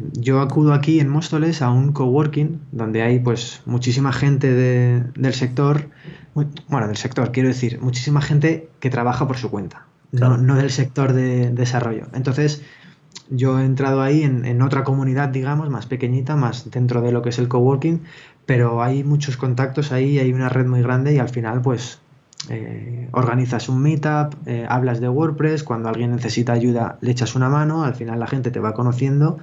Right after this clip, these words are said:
Speaker 1: saben lo que haces y, y cuentan contigo cuando, cuando tienen un proyecto.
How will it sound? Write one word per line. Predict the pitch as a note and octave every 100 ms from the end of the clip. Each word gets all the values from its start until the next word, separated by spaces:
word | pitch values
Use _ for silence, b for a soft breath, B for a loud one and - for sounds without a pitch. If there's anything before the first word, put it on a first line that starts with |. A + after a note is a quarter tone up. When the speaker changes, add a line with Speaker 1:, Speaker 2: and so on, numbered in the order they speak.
| B B
Speaker 1:
saben | - - B2+ C3 B2+
lo | B2+
que | C3
haces | C#3 C#3+ E3+ E3+ -
y, | B2 G#2+ G#2 - -
y | A#2+
cuentan | C3 B2+ B2
contigo | A2+ A2 D3+ C3
cuando, | A#2 A2+ A2 A2
cuando | - A2+ A2
tienen | A2+ A2+
un | A2
proyecto. | G#2+ G#2 G2+